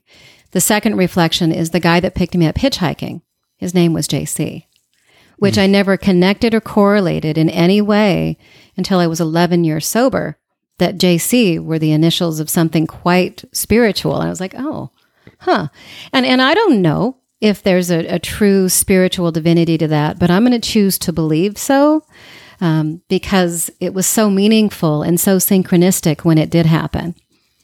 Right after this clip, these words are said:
Speaker 2: Have you talked to J C since?
Speaker 1: I have not. I, um, interestingly enough, there's so many of these fun stories. My twenty-fifth sober anniversary, I was a speaker in Denver, and I spoke about the gentleman that took me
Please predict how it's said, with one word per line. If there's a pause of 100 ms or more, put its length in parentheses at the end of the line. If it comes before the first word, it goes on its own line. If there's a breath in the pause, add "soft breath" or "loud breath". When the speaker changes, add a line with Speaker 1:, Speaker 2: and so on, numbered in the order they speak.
(960 loud breath)
Speaker 2:
Have
you
talked
to
J
C
since?
Speaker 1:
I
have
not.
I,
um, (680 loud breath)
interestingly
enough,
there's
so
many
of
these
fun
stories.
My
twenty-fifth
sober
anniversary,
I
was
a
speaker
in
Denver, (580 soft breath)
and
I
spoke
about
the
gentleman
that
took
me